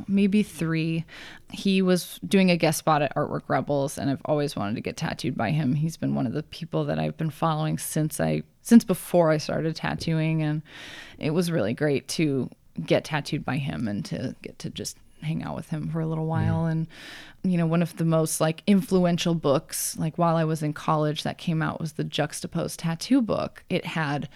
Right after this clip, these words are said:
Speaker 1: such an incredible lineup. It was, like,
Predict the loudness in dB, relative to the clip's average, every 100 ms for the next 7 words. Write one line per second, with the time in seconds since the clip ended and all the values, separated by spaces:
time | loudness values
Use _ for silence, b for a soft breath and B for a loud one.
0 | B B B B -8 2 4 4 2 2
1 | 2 0 0 0 -2 0 4 6 8 6
2 | 4 -2 -6 -6 -6 -8 -8